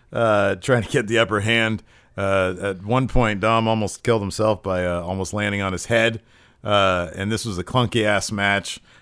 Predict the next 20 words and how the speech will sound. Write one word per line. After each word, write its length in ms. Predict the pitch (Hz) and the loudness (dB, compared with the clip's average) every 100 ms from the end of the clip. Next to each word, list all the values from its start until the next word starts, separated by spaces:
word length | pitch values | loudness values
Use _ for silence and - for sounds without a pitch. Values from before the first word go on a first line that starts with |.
| - | -12
I, 200 | 101 123 | -2 0
I 100 | 117 | 2
mentioned 340 | 135 160 - 131 | 2 2 2 -2
this. 140 | 117 | 2
Look, 200 | 143 117 | 2 2
man, 240 | 107 107 107 | 2 0 2
Dom, 360 | 135 180 185 | 4 4 4
Dom 380 | 123 156 175 165 | 4 4 6 4
is 440 | 127 123 117 90 - | 2 2 2 -2 -8
probably 520 | - 127 113 110 107 98 | 0 2 2 0 -2 -4
a 100 | 98 | -2
better 260 | 113 110 | 0 0
wrestler 440 | 104 104 - 107 95 | 0 -2 -2 -6 -4
than 160 | 92 | -4
he 100 | 92 | -4
has 200 | 92 90 | -4 -4
any 160 | 92 87 | -4 -4
right 240 | 85 90 | -2 -4
to 80 | 87 | -4
be, 300 | 82 90 85 | -6 -6 -6